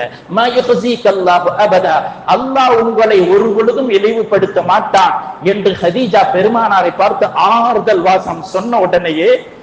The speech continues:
பெருமானாருக்கு இருந்த தொண்ணூறு சதவீத ஜுரம் போயிருச்சு. பயமும் அச்சமும் கூச்சமும் நடுக்கமெல்லாம் நின்று விட்டது. மீண்டும் அன்னை ஹதீஜா துவங்குகிறார்கள்,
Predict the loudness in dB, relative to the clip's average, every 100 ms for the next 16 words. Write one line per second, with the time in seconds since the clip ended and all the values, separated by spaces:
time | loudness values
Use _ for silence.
0 | -20 -20 -4 0 2 2 2 2 2 2
1 | 0 0 2 -2 0 -2 0 0 2 2
2 | 2 0 0 -2 -2 -4 0 0 0 -4
3 | -6 -14 -16 -16 -18 -20 -20 -20 -6 2
4 | 4 4 4 4 4 2 4 4 4 2
5 | 4 4 4 4 2 2 2 2 4 2
6 | 2 2 2 2 2 2 2 0 -4 -10
7 | -16 -20 -20 -20 -20 -8 -2 0 4 4
8 | 2 2 0 0 0 0 0 0 2 0
9 | 0 0 0 2 2 2 -2